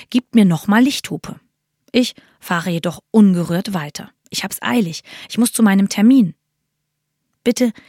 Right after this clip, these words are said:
nicht weiter nachdenken, was das jetzt bedeutet hat. Und doch tue ich es. Ist vielleicht etwas mit dem Reifen? Riechen tue ich ja nichts.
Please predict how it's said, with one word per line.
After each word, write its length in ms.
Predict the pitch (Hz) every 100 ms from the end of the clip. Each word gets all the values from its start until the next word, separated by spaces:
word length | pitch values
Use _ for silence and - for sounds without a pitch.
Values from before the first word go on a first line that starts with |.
| _ -
nicht 320 | 226 208 -
weiter 280 | 165 160 202
nachdenken, 720 | 190 147 - - 156 - 180
was 180 | 156 -
das 240 | 202 196 -
jetzt 220 | 175 -
bedeutet 480 | 202 165 160 - -
hat. 200 | - - _ _ _ _
Und 180 | 180 170
doch 140 | 180
tue 240 | - 220 196
ich 180 | - -
es. 220 | - - _ _ _ _ _ -
Ist 200 | 185 - - -
vielleicht 260 | - 156 -
etwas 280 | 175 165 170
mit 100 | 170
dem 100 | 147
Reifen? 580 | - - 156 - 226 - _ _ _ _ _ -
Riechen 380 | 185 214 - 285 _ _ _ -
tue 160 | 208
ich 100 | 170
ja 80 | -
nichts. 420 | 175 208 - -